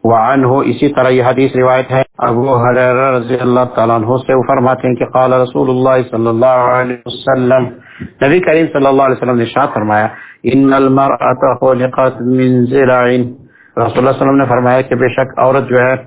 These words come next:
پیدا کی گئی ضلع سے، ضلعین، ضلع سے مراد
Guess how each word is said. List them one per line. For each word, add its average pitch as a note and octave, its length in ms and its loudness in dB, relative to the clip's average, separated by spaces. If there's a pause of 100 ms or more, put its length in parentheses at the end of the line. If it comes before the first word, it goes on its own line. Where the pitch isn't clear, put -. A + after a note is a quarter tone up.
(360)
پیدا A2+ 340 0
کی C3 320 -2
گئی B2 280 2
ضلع B2+ 420 0 (120)
سے، B2+ 120 2 (520)
ضلعین، B2 720 0 (360)
ضلع B2 340 2 (100)
سے C3+ 60 -2
مراد B2+ 260 2